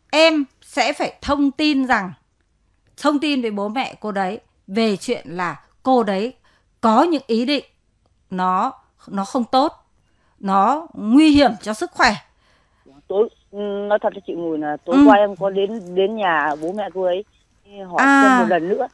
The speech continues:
Speaker 1: rồi.
Speaker 2: Em, em, em chỉ hỏi như này là, "Hai bác ạ, thì cháu yêu em nên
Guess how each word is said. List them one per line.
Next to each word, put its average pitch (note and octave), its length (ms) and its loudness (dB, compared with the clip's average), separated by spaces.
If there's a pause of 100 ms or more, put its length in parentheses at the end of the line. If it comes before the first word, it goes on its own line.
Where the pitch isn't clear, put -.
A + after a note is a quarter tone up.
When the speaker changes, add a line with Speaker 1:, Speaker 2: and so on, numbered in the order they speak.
(100)
Speaker 1:
rồi. C4 340 2
Speaker 2:
Em, G#3+ 140 -2
em, G#3 240 0 (200)
em A#3+ 220 2
chỉ F3+ 80 -2
hỏi D#3 200 2
như F3+ 60 -4
này F#3 140 -4
là, E3 180 -10 (160)
"Hai G3+ 160 -6
bác A#3 160 6
ạ, F#3+ 100 2 (220)
thì D#3 320 -2
cháu F#3 280 -2 (180)
yêu F#3+ 180 2
em F#3 240 4
nên F3+ 120 -10